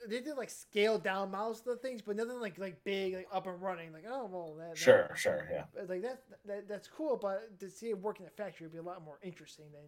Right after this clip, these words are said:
Speaker 1: just, "Oh, the scale down. This is why we do it." Oh, I get it, but I need to see, like, big. I, I,
Speaker 2: Need to
Speaker 1: I
Speaker 2: see, like,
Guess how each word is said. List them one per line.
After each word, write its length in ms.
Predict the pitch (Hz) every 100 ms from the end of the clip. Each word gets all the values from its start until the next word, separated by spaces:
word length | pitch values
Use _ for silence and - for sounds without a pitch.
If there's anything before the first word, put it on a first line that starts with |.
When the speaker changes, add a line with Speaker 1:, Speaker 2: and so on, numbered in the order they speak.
| 143 -
Speaker 1:
just, 200 | 151 -
"Oh, 140 | 240
the 100 | 175
scale 240 | 160 - 190
down. 140 | 170
This 180 | 180 -
is 60 |
why 160 | 185 190
we 80 | 180
do 100 | 175
it." 120 | 156 196
Oh, 140 | 180 -
I 120 | 185
get 220 | 180 214
it, 200 | 180 175
but 160 | 175 175
I 120 | 180
need 80 | 196
to 80 | 185
see, 180 | 175 185
like, 180 | 165 160
big. 200 | 202 160
I, 320 | 165 - -
I, 80 | 185
Speaker 2:
Need 80 | 247
to 40 | 107
Speaker 1:
I 40 |
Speaker 2:
see, 200 | 107 110
like, 220 | 98 95